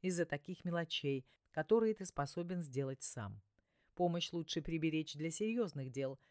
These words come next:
таких как битва с Минотавром. Набрав как можно больше воздуха в легкие, Тизей заскользил вдоль выступа, стараясь не делать резких движений, чтобы самому не столкнуть кольцо. Воздуха оставалось уже не так много,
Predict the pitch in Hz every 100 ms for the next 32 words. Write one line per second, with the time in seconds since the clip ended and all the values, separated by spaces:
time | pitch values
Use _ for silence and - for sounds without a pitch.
0 | _ _ 156 - 240 247 - - 196 139
1 | 139 - 151 151 147 139 131 104 104 107
2 | _ _ _ _ _ _ _ _ _ 175
3 | 202 247 - 247 254 254 220 208 214 202
4 | 196 196 165 156 151 208 254 - 233 220
5 | - _ _ 214 214 269 202 175 190 180
6 | 185 247 185 190 208 175 180 - 160 160
7 | 165 - - 156 151 151 165 151 196 220
8 | 214 160 156 170 143 175 156 139 123 127
9 | - _ - - 147 143 147 143 156 208
10 | 208 - 143 131 156 151 - 143 - -
11 | 117 110 _ _ _ _ _ _ - 165
12 | 175 165 170 156 - 151 160 160 - 156
13 | 165 160 175 - 180 233 208 123